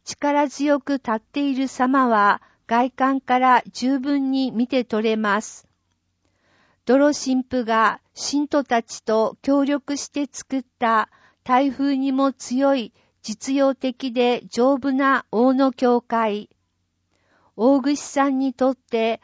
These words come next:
大野教会は心の拠り所。これからも教会を守り、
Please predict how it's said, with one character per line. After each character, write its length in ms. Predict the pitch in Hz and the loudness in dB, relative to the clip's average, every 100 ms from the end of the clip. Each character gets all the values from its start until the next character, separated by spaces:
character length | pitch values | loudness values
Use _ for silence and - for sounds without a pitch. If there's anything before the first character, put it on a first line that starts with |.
| _ | _
大 240 | - 247 277 | 0 2 4
野 200 | 277 277 | 2 0
教 280 | - 277 262 | 0 0 0
会 340 | - 262 269 | 0 0 2
は 400 | 247 233 226 - _ _ _ _ | 2 4 2 0 _ _ _ _
心 520 | - 233 294 285 269 | -8 -2 0 2 2
の 160 | 226 214 | 0 0
拠 160 | 208 | 0
り 160 | 233 269 | 0 2
所。 720 | 269 269 254 240 240 208 - _ _ _ _ _ _ _ _ _ | 0 2 2 4 6 4 0 _ _ _ _ _ _ _ _ _
こ 120 | - | -2
れ 140 | 262 285 | 0 0
か 160 | 330 | 0
ら 180 | 311 302 | 0 0
も 380 | 269 247 226 - - | 0 0 -2 -4 -2
教 240 | 254 269 | 0 2
会 320 | - 247 254 | 2 0 2
を 160 | 254 240 | 2 2
守 600 | 220 226 254 240 247 | 2 0 0 -2 -4
り、 80 | 240 | -8